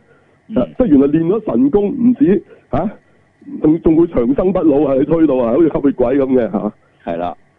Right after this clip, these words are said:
Speaker 2: 雖然話長生不老啊，老慢啲，嚇，噉佢都老咗嘅，嚇，噉但係佢已經計咁多年啦嘛，明朝擺到而家，喂，噉算都 OK 啦，係咪？仲算點啊？
Speaker 1: 係嘛？
Speaker 2: 都算係噉啦，係嘛？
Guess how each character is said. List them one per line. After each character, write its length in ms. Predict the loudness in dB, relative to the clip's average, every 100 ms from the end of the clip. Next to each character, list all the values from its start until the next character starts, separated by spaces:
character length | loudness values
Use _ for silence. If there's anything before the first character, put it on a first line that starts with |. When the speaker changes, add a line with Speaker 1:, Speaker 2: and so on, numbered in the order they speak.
| -6
Speaker 2:
雖 120 | -4
然 60 | -4
話 140 | -6
長 120 | -2 0
生 80 | 0
不 80 |
老 260 | -2 -2 -2
啊， 60 | -2
老 120 | -2
慢 360 | -2 -2 0
啲， 240 | 2 0 0
嚇， 140 | -6 -6
噉 120 | -2
佢 100 | 0
都 100 | 2
老 100 | 2
咗 340 | 4 2 2 0
嘅， 200 | -2 -4
嚇， 140 | -8 -10 -8
噉 80 | -4
但 120 | -2
係 40 | 0
佢 120 | 0
已 80 | 0
經 120 | 0
計 180 | 0 0
咁 160 | 0 -2
多 100 | -2
年 160 | -2
啦 220 | -2 -2 -2
嘛， 220 | -2 -2
明 280 | -2 -2 -2
朝 140 | 0 -2
擺 100 | -2 -2
到 80 | -2
而 160 | -2
家， 180 | -2 -4 -8 -8
喂， 100 | -4
噉 220 | -4 0 2
算 200 | 2 2
都 80 | 2
OK 240 | 0 0
啦， 540 | -2 -2 -4 -4 -4 -4
係 160 | -2 -2
咪？ 80 |
仲 140 | 0 0
算 220 | 0 0
點 180 | 2 0
啊？ 60 | -2 -12 -16 -12
Speaker 1:
係 160 | -8 -6 -8
嘛？ 140 | -8 -10 -16 -20 -20 -20 _ _ _ _ _ _
Speaker 2:
都 60 | -6
算 180 | 2 2
係 120 | 2
噉 200 | 0 -2
啦， 420 | -2 -4 -4 -6
係 100 | -4
嘛？ 200 | -4 -6